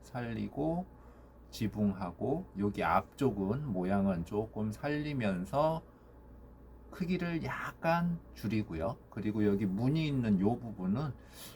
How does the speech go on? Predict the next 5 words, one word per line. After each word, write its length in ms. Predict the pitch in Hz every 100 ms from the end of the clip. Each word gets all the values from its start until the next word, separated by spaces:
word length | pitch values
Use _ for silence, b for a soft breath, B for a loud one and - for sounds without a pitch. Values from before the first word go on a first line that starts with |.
| -
없애고 800 | - - - 98 85 127 131 - B - 101
요 140 | 98
앞에, 560 | 87 - - 101 113 104 - -
앞에다가 840 | 85 - 107 101 98 95 98 92
약간, 500 | 85 82 - 104 117